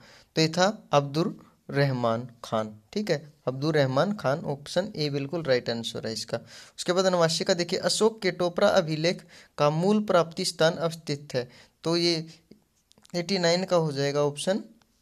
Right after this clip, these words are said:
ए बिल्कुल राइट हो जाएगा, ये अम्बाला जिले में। अशोक के जो टोपरा अभिलेख का मूल प्राप्ति स्थान है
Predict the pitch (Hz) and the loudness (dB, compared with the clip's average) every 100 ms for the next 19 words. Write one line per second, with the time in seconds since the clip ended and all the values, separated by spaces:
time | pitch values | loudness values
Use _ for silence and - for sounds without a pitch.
0 | _ _ 156 147 151 156 160 156 151 147 | _ _ -6 -4 -4 -4 0 2 2 0
1 | 135 139 143 170 156 127 120 120 120 117 | -2 0 2 0 0 0 0 0 -4 -8
2 | 120 135 - 175 175 165 151 151 156 165 | -4 -2 -2 -4 -4 -4 -2 -2 -2 2
3 | 170 156 143 147 143 143 160 175 156 143 | 2 2 -4 -2 -4 -2 -4 -2 2 2
4 | 143 151 - 135 135 147 208 | 0 -10 -6 -4 -2 -2 -4